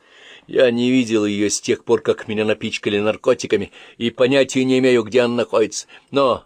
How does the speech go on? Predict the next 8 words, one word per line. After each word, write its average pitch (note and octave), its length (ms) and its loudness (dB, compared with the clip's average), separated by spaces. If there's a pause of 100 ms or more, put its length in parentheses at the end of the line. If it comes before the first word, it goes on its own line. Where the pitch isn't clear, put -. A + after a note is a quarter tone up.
(120)
Грей...» A2 440 2 (720)
«Что?» - 380 0 (580)
«Ты G2+ 180 -6
должен G2 520 0
забрать F#2 520 -4
ее F#2 140 -4
у F#2 40 -8
них». F2+ 320 -14